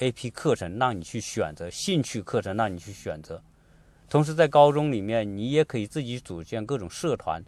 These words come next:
各种各样的社团。所以我们在马云当讲说，教育当中啊，什么是最重要的啊？数理化这些文史哲这些重要，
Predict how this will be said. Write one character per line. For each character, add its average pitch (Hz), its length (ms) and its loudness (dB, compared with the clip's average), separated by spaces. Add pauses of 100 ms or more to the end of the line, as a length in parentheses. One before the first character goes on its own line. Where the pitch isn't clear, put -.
(320)
各 294 240 10
种 113 160 2
各 117 100 -2
样 113 140 4
的 82 80 -8
社 104 220 -4
团。 80 200 -8 (440)
所 170 160 4
以 165 160 2 (760)
我 131 140 10
们 156 160 6
在 165 340 10 (260)
马 120 260 10
云 135 160 2
当 160 280 6 (440)
讲 104 240 6
说， 135 260 4 (100)
教 196 280 10
育 147 80 4
当 139 180 8
中 139 220 0 (340)
啊， 92 260 0 (200)
什 135 200 6
么 135 120 6
是 185 120 2
最 180 160 2
重 156 220 2
要 127 140 6
的 92 120 0 (400)
啊？ 98 200 -2 (600)
数 226 300 4
理 123 100 2
化 139 360 4 (520)
这 - 140 4
些 156 260 6 (920)
文 160 180 10
史 - 180 0
哲 104 220 2
这 196 160 6
些 135 180 2
重 117 200 -2
要， 82 120 -4